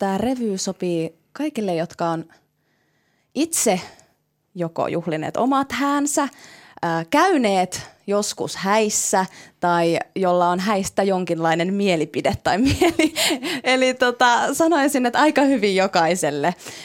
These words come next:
Et mä luulen, että sieltä löytyy kyllä semmosia tunnistettavia,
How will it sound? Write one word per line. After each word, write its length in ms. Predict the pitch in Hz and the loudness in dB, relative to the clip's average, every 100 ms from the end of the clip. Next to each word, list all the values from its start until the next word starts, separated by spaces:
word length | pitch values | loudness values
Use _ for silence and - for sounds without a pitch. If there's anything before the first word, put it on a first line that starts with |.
| - | -16
Et 120 | - | -10
mä 120 | 214 | -4
luulen, 320 | 233 302 247 202 | -2 0 0 0
että 140 | 202 | -2
sieltä 200 | 214 214 | -2 0
löytyy 300 | 208 202 180 | 0 0 -2
kyllä 200 | 175 165 | -2 -4
semmosia 320 | 180 175 175 | -4 -2 -4
tunnistettavia, 840 | 175 196 170 175 151 - 147 151 | -2 -2 -2 -4 -8 -6 -4 -2